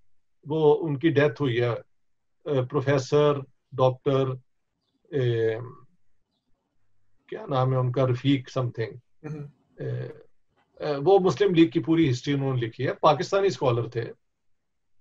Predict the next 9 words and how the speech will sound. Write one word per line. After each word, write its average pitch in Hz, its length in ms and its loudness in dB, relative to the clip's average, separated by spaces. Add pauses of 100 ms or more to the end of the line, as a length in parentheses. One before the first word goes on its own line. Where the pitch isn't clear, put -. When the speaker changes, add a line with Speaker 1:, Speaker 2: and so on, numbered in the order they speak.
(180)
Speaker 1:
और 143 420 4 (960)
उसमें 214 300 4
उन्होंने 247 180 4
खुद 247 200 -4
लिखा 156 240 0
है 175 80 0
कि 240 100 -4
ये 214 300 2
तो 226 360 2